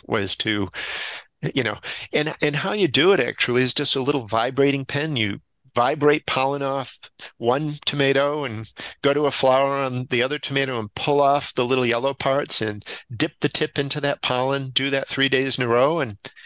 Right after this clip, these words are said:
if a tomato forms, you have a new hybrid. That's your starting point to create new varieties. So I've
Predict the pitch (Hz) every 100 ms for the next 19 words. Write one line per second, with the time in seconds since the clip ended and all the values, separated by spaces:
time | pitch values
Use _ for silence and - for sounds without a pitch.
0 | - - - - 117 120 139 135 135 143
1 | 147 147 - - - 117 113 120 127 123
2 | 127 147 160 160 - - _ 123 - 113
3 | - 135 143 185 127 - 104 104 123 _
4 | _ _ - 135 - 127 135 143 139 131
5 | 131 127 165 151 107 - 113 107 101